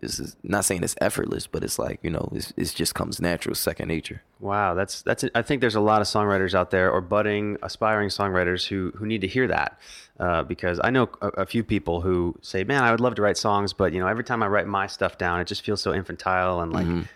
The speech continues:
Speaker 2: you know, I don't think people are gonna like it." But it sounds like it's actually easier.
Speaker 1: Yeah, it's just a conversation. Like, you're, if you're saying that, you're saying, "I don't think people are like when I talk to 'em, so I'm never gonna talk to anybody." It's like, nah, just put this <laughs> conversation to a beat. Like, you know,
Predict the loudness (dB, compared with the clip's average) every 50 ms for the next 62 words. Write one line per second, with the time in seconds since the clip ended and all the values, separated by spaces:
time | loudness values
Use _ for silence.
0 | _ -6 -4 -2 -2 -2 -2 -4 -4 -4 -4 -4 -4 -6 -6 -6 -4 -4 -2 -2
1 | -2 -2 0 0 0 0 0 0 -4 -4 -4 -6 _ -20 -20 _ _ _ -4 -4
2 | 0 -2 -2 0 0 0 0 0 -2 -6 -6 -12 _ -6 -4 -2 0 -2 0 -2
3 | 0 0 0 -2 -2 -4 -6 -8 -12 -12 -10 -10 -10 -10 -6 -4 -4 -2 -2 -2
4 | 0 2 0 2 2 -2 -4 -4 -6 -6 -6 -2 -2 -2 -4 -4 _ -8 -6 -4
5 | -2 -2 -2 -2 0 0 0 2 2 0 0 0 0 0 0 0 0 -2 -2 -2
6 | -2 0 0 0 0 0 -2 -4 -4 -6 -4 -4 -6 -4 -2 0 0 2 2 2
7 | 2 0 -2 -2 0 2 2 2 2 0 -4 -4 -4 -4 -6 -6 -4 -2 0 0
8 | 2 2 0 0 0 0 0 0 0 2 0 0 0 -4 -6 -4 -4 -2 -2 -2
9 | -2 -2 -4 -6 -6 -8 -4 -4 -4 -2 -2 -4 -4 -6 -8 -10 -10 _ _ -20
10 | -20 -20 -16 -16 -16 _ _ _ -2 0 0 0 0 0 0 -2 -2 _ -2 -2
11 | 0 0 2 2 2 2 0 0 0 2 2 2 0 2 2 2 2 2 0 -2
12 | -2 -2 -2 -2 -2 -4 -6 -4 -2